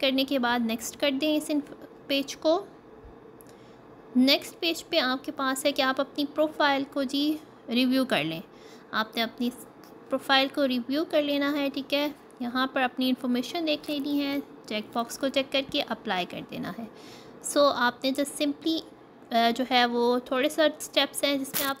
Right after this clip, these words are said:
जो है वो apply कर सकते हैं। ये देखें, मुझे अब यहाँ पर notification मिल गया है कि मैं जो है वो अप्लाई कर चुकी हूँ इस job के लिए।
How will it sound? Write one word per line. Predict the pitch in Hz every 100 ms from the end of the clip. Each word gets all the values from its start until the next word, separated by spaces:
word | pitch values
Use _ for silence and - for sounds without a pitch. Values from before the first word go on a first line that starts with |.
| -
जो | 269
है |
वो | 269
apply | 254 247 220
कर | 214
सकते | 240 269 - 285
हैं। | 277
ये | 269
देखें, | 254 247 285 302 330 - - - 269
मुझे | 277 330
अब | 302 277 -
यहाँ | 269 269 269
पर |
notification | 269 247 - 262 254 262 285
मिल | 254 233
गया | 226 247
है | 277
कि | 269
मैं | 247 240 247
जो | 262
है | 240
वो | 262
अप्लाई | 277 240 220 247
कर | 254 233
चुकी | 226 294 294
हूँ | 311
इस | 302
job | 294 262 -
के | 294
लिए। | 285 294 403